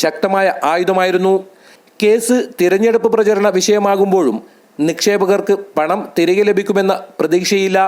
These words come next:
എഴുന്നൂറ്റി നാൽപത്തൊമ്പത് നിക്ഷേപകർക്കായി നൂറ്റിപ്പത്ത് കോടിയോളം രൂപ നൽകാനുണ്ടെന്നാണ്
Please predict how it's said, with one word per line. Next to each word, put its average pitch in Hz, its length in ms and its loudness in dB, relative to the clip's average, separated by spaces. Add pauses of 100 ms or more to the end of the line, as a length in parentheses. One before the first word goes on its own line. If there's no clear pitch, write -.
(640)
എഴുന്നൂറ്റി 233 380 0 (100)
നാൽപത്തൊമ്പത് 220 600 0
നിക്ഷേപകർക്കായി 214 640 0 (420)
നൂറ്റിപ്പത്ത് 220 560 0
കോടിയോളം 208 440 2
രൂപ 208 140 2 (280)
നൽകാനുണ്ടെന്നാണ് 196 720 0